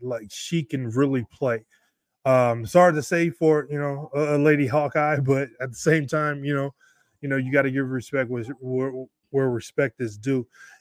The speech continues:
And, you know, for them to right now in, in college basketball for, for the females, they are really representing well. And I'm looking forward to the season getting farther, uh, down the line to see, you know, where they're go-, gonna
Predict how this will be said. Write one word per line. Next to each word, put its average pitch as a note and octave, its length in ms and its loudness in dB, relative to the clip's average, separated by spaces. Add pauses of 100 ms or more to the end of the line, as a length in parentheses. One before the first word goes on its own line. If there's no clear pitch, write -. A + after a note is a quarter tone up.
And, A#2+ 480 0 (240)
you C#3+ 100 -4
know, C3 140 0
for C3 240 -4
them C#3 300 -2 (160)
to C#3 420 0 (320)
right C3 240 2
now C3+ 320 -4
in, B2 420 -8
in A#2+ 400 -12 (120)
college A#2+ 340 0
basketball B2+ 460 -2
for, B2 460 -6
for A#2+ 200 -12
the G#2+ 80 -12
females, B2+ 520 -4
they B2+ 160 -2
are A#2 300 -2 (240)
really C3 260 -2
representing A#2+ 680 -2
well. B2+ 280 0
And G#2+ 160 -8 (540)
I'm C3+ 80 -2
looking C3 240 2
forward C#3 280 2
to B2+ 100 -4
the A2+ 80 -6
season B2+ 400 -4
getting A#2+ 220 -4
farther, C3 500 0 (440)
uh, C3 180 4
down B2 260 -2
the B2 60 -4
line B2 380 -4
to A2+ 60 -8
see, - 160 -6
you B2+ 360 -4
know, A#2+ 400 -4
where B2+ 220 2
they're B2+ 120 2
go-, B2 240 -4 (120)
gonna B2 240 -2